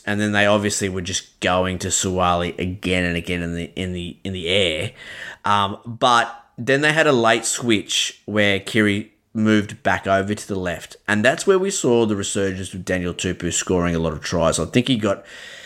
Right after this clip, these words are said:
seven tries in, uh, as many games, or maybe eight games, um, and the leading up to this injury that he got. But I think if Keary had a played on that left edge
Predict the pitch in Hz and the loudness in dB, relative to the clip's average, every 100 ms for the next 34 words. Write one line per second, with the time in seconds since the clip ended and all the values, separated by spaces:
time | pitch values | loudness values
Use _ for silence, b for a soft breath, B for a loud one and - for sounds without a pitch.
0 | B B - 117 120 113 - 101 101 101 | B B 0 2 2 0 2 4 4 4
1 | 92 - - 92 95 92 87 82 _ 76 | 0 -4 -8 -8 -6 -6 -8 -10 _ -12
2 | - - 58 82 110 110 101 87 90 92 | -12 -12 -4 0 0 2 0 0 0 0
3 | 92 92 92 92 87 - 92 82 90 90 | -2 -2 -2 -2 -2 0 -2 -2 -2 0
4 | 90 90 - - 85 85 82 80 73 - | -2 -4 -6 -2 0 0 0 -4 -10 -12
5 | _ - 95 95 95 101 92 90 - 87 | _ -8 -6 -2 0 0 0 -4 -6 -4
6 | 85 71 95 92 85 85 82 87 90 - | -4 -2 -2 0 0 0 0 0 -2 -4
7 | B B B 110 104 - - _ _ _ | B B B 0 2 -2 -14 _ _ _
8 | _ _ - 110 - 143 143 139 135 120 | _ _ -2 -2 0 0 0 -2 0 0
9 | 117 - 120 117 117 104 107 107 - 104 | -2 -4 0 2 2 2 0 0 -2 0
10 | 104 101 101 95 101 95 95 95 - | 2 0 -4 -4 -4 -2 -4 -4 -8